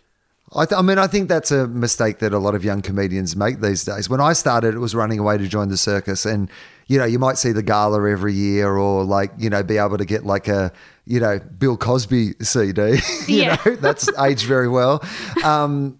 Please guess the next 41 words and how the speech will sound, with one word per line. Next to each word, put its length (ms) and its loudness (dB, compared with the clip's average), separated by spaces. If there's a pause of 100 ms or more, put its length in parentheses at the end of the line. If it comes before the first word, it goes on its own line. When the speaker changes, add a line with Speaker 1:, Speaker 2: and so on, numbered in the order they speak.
Speaker 2:
but 440 0 (640)
there 140 4
wasn't 280 2
the 80 4
access 360 0
to 240 2
podcasts 760 -2
and 320 -2
the 180 -2
internet 440 -2
and 200 0
YouTube 600 0
and 100 -2
all 160 0
these 220 0
sort 140 0
of 80 -4
things. 260 -4
And 100 0
I 60 -4
think 200 -2
there 120 2
is 100 0
a 40 -6
bit 140 -2
of 80 -2
an 120 0
attitude 480 -2
amongst 380 -4 (240)
some 180 -2
of 80 -4
the 60 -2
younger 260 0
generation 500 -2
of 120 -6
comedians 480 -2
that 100 -6
you 80 -6
can 140 -4
skip 380 -6
past 520 -2